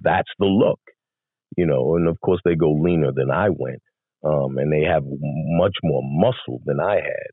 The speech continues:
But when you're, when you're an actor, uh,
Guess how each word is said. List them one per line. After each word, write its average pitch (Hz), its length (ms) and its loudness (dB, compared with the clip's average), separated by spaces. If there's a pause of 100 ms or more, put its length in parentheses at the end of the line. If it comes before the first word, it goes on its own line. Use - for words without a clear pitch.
(560)
But 82 320 4
when 85 340 2
you're, 73 520 4 (220)
when 80 260 0
you're 71 160 2
an 65 140 -4
actor, 101 560 -4 (1040)
uh, 73 440 2